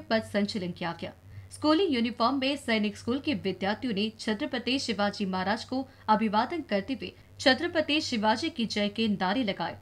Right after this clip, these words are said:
और लेजिम सहित अन्य पारंपरिक वेशभूषाएं परिधान कर नानाकर्षण किया। सार्वजनिक शिव जयंती उत्सव समिति की ओर से भव्य अभिवादन किया। मोटरसाइकिल रैली निकाली गई, जिसमें बड़ी संख्या में युवा शामिल हुए।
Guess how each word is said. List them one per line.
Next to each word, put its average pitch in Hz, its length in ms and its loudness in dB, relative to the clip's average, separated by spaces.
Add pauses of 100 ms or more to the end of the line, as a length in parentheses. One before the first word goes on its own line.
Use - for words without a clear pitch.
और 208 160 2
लेजिम 202 300 -2
सहित 262 420 -2
अन्य 214 260 2
पारंपरिक 226 760 0
वेशभूषाएं 190 580 -2
परिधान 190 480 -2
कर 220 220 0 (300)
नानाकर्षण 214 600 2
किया। - 260 -12 (200)
सार्वजनिक 320 720 6
शिव 277 240 2
जयंती 285 420 4
उत्सव 233 340 0
समिति 208 400 2
की 208 160 -2
ओर 196 120 2
से 262 220 2 (300)
भव्य 226 300 6
अभिवादन 220 680 2
किया। 190 300 0 (220)
मोटरसाइकिल 302 800 4
रैली 220 300 6
निकाली 196 400 0
गई, 262 220 2
जिसमें 226 400 0
बड़ी 208 300 0
संख्या 208 400 0
में 196 260 2
युवा 185 240 0
शामिल 180 400 -2
हुए। 170 200 -8